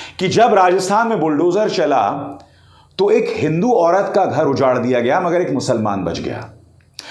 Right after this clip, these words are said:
सरासर झूठी खबर थी, मगर इन्होंने ये खबर कर दी और ये खबर भारतीय जनता पार्टी के WhatsApp प्रोपेगेंडा का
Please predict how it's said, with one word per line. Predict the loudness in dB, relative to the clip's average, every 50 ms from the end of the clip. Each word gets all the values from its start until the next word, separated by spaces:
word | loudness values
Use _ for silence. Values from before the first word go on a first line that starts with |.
| -16 -16 -14 -10
सरासर | -8 -6 -2 0 2 4 4 4 2 2 0 -2 -2 0 0 0
झूठी | 0 -2 -2 -2 -2 -2
खबर | 0 0 0 0 0 -2 -2 -4
थी, | -6 -8 -10 -12 -16 -18 -20 -20 -20 _ _ _ _ _ _ _ _ _ -20 -20 _ _ _ _ _ _ -2
मगर | 0 2 2
इन्होंने | 2 2 2 2 2 2 2
ये | 0
खबर | 0 0 0 2 2 2 2
कर | 2 0 0 0
दी | -2 -4 -6 -6 -8 -12 -14 -18 -20 -20 -20 -18 -16 -14 -14 -8 -4
और | -2 -2 0
ये | 2 2 2 2 2
खबर | 2 2 2 2 2 2 0 0
भारतीय | 0 0 2 2 4 2 2 0 0 0 0 0
जनता | 0 0 0 0 0 0 0 2 2 2 2
पार्टी | 2 2 2 0 0 0 -2 -2 0
के | 0 0 2
WhatsApp | 2 2 0 0 0 -2 -4 -4 -4 -4 -4 -4 -2
प्रोपेगेंडा | 0 0 2 2 0 -2 -2 -2 -2 -2 -2 -4 -2
का | -2 -2 -2 -2 -2